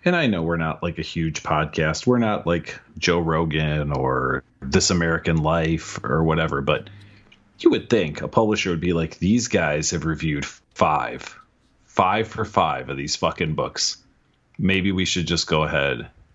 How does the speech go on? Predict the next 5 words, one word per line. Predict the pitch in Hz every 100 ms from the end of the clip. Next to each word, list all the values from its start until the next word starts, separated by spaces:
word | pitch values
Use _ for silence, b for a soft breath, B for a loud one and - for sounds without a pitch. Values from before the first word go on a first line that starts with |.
| _
and | - 67 65 - - _ _ _ _ _ _ _ _ _ -
email | 113 107 104 92
one | 90 92
to | 85 95 87
'em, | 85 80 78